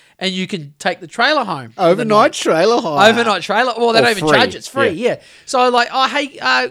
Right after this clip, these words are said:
Speaker 1: and I go in there after work. So it's already four thirty. Close at five, obviously. Or, you know. And, um, I'm like, "I need two scoops of mushroom compost.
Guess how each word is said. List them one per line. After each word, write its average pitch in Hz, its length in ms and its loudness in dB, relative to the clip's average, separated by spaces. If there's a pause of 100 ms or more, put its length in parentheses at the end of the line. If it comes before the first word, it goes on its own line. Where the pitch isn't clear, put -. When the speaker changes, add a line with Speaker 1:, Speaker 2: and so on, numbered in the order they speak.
(120)
Speaker 1:
and 220 100 -2
I 208 100 -2
go 220 300 -2
in 190 80 -6
there 170 180 -8
after 165 260 -6
work. 127 220 -12
So 202 100 -6
it's 214 100 -10
already 285 200 -2
four 165 240 -10
thirty. 127 380 -14 (200)
Close 196 240 -4
at 135 80 -16
five, 123 320 -18
obviously. 135 400 -20 (220)
Or, 117 240 -16
you 120 100 -18
know. 147 100 -16 (460)
And, 220 300 -2
um, 214 360 -2
I'm 214 140 -12
like, 220 220 -6
"I 233 100 -4
need 247 160 -4
two 339 140 -2
scoops 311 320 -6
of 226 100 -4
mushroom 233 380 -8
compost. 170 540 -8